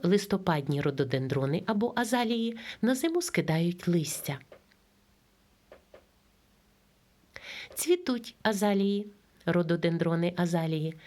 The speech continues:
з середини травня, також до початку червня,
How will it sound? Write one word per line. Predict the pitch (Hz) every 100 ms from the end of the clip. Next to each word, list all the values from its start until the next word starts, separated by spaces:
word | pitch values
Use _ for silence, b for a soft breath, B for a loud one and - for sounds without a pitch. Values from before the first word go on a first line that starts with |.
| B B
з | -
середини | - 160 151 143 139 131
травня, | - 180 254 269
також | 262 277 285 202
до | 147
початку | - 127 143 143 -
червня, | 160 - 135 131 135